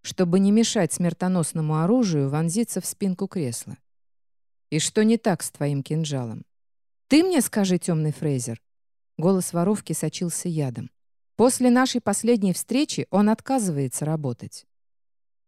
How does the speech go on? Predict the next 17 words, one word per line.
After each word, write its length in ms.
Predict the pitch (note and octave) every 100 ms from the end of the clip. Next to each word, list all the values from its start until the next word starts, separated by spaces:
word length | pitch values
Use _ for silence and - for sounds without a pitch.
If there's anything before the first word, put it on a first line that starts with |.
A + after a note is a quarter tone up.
| _
Не 100 | D#3+
отрывая 540 | F3 - G3 G3+ F#3+ F3
взгляда 480 | E3+ F3+ F3+ D#3+
от 100 | D#3+
девушки, 540 | D#3 G#3+ G3 C3+ - B2
потянувшись, 760 | - - C#3+ E3+ A3 - C#3+ - _ _ _ _
провёл 340 | F3+ G3+ D4
подушечкой 680 | C4+ A3+ G#3+ B3+ A#3 - -
большого 500 | F#3+ G3 - G#3+ F#3
пальца 400 | F#3 G#3 G3+ -
по 160 | F#3 F#3+
лезвию. 560 | F3+ D3 B2 A2+ A#2+ - _ _ _ _ _
Острое. 640 | C3+ C3 - D3 D3 D3 _ _ _ _ _ _
Но 120 | E3
не 200 | F#3+ G3+
это 220 | A3+ A#3+
главное. 580 | G#3 A3+ B3 E3 B2 A#2